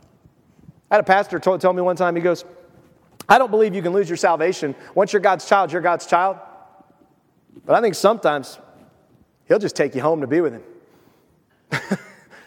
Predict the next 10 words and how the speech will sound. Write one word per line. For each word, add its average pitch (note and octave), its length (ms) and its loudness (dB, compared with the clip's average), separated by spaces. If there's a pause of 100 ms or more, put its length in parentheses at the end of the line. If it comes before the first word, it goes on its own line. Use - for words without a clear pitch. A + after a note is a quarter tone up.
(260)
You're F#3 100 4
done. G#3+ 320 0 (1120)
Here E3 80 2
you G3+ 80 -2
go. G#3+ 300 4 (440)
<laughs> - 80 -4 (2250)
And F#3+ 120 -6
how A#3+ 180 4
awful A3+ 460 0
that E3 180 -8